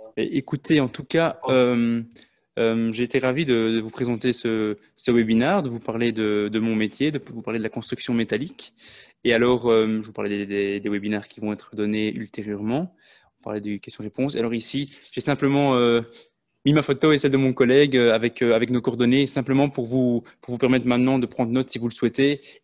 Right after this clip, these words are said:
Speaker 1: Et comme je vous l'ai expliqué de, à travers cette présentation, revenir vers nous, euh, par rapport aux différents éléments sur lesquels on peut vous être utile. Donc, que ce soit la demande d'information globale par rapport aux, aux différents produits. On vous ri-, on, on, on, soit on y répondra nous-mêmes parce qu'on a la réponse,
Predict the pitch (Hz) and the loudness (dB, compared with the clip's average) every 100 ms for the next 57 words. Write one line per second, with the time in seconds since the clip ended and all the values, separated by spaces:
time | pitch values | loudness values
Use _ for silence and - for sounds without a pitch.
0 | - 131 131 123 117 120 113 113 - 117 | 0 2 2 0 2 0 -2 -6 -4 0
1 | 110 104 - 113 113 113 117 110 107 - | 0 -2 -4 -8 -8 -8 -8 -8 -10 -6
2 | 131 127 _ _ - 123 127 139 135 123 | -6 -6 _ _ -2 0 2 2 2 2
3 | 123 123 135 151 - _ - 113 113 110 | 2 2 2 -2 -10 _ -4 0 2 2
4 | 110 110 110 113 123 117 127 123 120 123 | 0 0 -4 -6 -4 -2 0 2 2 0
5 | 139 127 120 117 120 127 131 _ - - | 0 0 0 2 2 0 -4 _ -10 -2
6 | 127 113 - 120 123 117 123 110 113 113 | 0 0 2 0 0 -6 -4 -4 -4 -6
7 | - 113 131 139 139 - _ _ - 107 | -8 -6 -4 -4 -6 -14 _ _ -12 -12
8 | - 123 110 113 113 110 - 117 113 135 | -8 -4 -2 0 -2 -4 -6 -6 -4 -6
9 | 151 147 _ _ _ _ _ 120 113 120 | -6 -10 _ _ _ _ _ 0 2 0
10 | 117 107 107 113 107 107 110 107 104 113 | 0 -6 -8 -6 -4 -2 -4 -8 -8 -10
11 | 107 117 127 151 _ _ _ - _ 107 | -8 -8 -8 -10 _ _ _ -20 _ -8
12 | 107 110 113 113 - 107 113 113 113 113 | -6 -4 -6 -6 -8 -8 -6 -8 -8 -8
13 | - 139 120 113 110 110 107 110 113 117 | -10 -4 -4 -4 -6 -6 -4 -2 -2 -4
14 | 113 - 113 104 101 - 127 135 | -6 -8 -8 -6 -8 -8 -8 -8